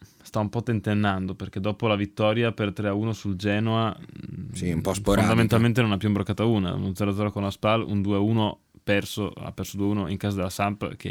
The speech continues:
Speaker 1: eh, non vinceva dalla notte dei tempi,
Speaker 2: <laughs>
Speaker 1: e poi un netto tre a zero contro la Lazio.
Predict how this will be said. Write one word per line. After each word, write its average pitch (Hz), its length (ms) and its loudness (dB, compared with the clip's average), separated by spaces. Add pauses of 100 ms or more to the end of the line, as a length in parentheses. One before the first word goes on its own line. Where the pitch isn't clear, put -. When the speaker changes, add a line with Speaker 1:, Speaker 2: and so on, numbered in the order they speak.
(160)
Speaker 1:
eh, - 160 -12
non 92 200 -8
vinceva 98 340 -8
dalla 98 180 -6
notte 98 220 -6
dei 95 100 -2
tempi, 107 300 -2 (280)
Speaker 2:
<laughs> - 260 -8
Speaker 1:
e 110 140 2
poi 123 180 4
un 113 120 4
netto 113 220 2
tre 110 160 2
a 107 80 2
zero 113 220 2
contro 110 260 0
la 120 60 4
Lazio. 123 540 2